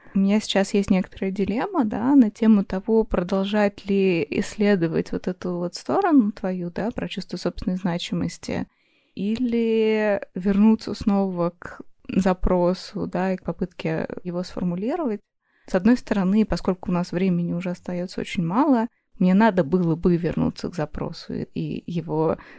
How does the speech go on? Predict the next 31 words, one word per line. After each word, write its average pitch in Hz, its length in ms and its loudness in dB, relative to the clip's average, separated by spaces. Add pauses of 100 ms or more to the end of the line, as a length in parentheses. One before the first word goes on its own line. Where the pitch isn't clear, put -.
сформулировать 165 800 0
с - 60 -14
тобой, 170 340 -6
да, 175 180 0
потому - 280 -4
что - 180 -8
это 160 160 -8
обычно 160 320 -8
цель, 180 320 -6 (260)
а, 165 100 -12
такой 156 260 -10
первичной 175 500 -4
встречи. 170 580 -10
Но 156 120 -6
с 170 60 -18
другой 277 300 0
стороны, 196 640 -2 (560)
я 208 200 2
сейчас 202 280 -4
слышу - 420 0
примерно 190 480 -2
следующее, 180 720 -6
да, 202 340 -4
ты - 100 -10
говоришь 175 480 -2
о - 60 -6
том, 180 180 -2
что - 180 -10
у 170 40 -8
тебя - 260 -6
есть 190 380 0